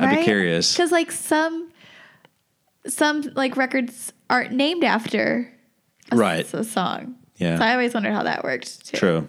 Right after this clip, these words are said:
Speaker 1: So then basically, almost a year to the day of when they wrote that during a tornado or thunderstorm, like, Natalie was texting Delta Maid saying, like, "Oh, it's number two. Like, wonder if it's gonna go to number one." And then,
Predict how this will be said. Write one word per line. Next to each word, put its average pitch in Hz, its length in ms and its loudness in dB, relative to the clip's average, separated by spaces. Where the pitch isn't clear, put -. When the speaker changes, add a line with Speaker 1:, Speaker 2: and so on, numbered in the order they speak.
Speaker 1:
So - 140 2
then 101 100 6
basically, 98 560 4
almost 123 280 4
a 107 60 4
year 101 380 4
to 104 140 0
the 90 100 4
day 85 540 2
of 80 220 -4
when 87 160 4
they 85 380 2
wrote 95 300 4
that 85 340 2
during 90 180 4
a 85 60 2
tornado 87 520 4
or 85 120 4
thunderstorm, 85 920 2
like, 80 240 -2
Natalie 90 380 2
was 78 140 -2
texting 82 840 -2
Delta 85 260 0
Maid 85 300 0
saying, 78 220 -2
like, - 180 -8
"Oh, 95 160 -4
it's - 240 -4
number 104 200 2
two. 104 240 2
Like, 90 180 0
wonder 92 140 4
if 90 60 0
it's 85 100 0
gonna 92 100 2
go 90 100 4
to 85 80 2
number 85 220 2
one." 87 320 2
And 80 100 0
then, 80 260 0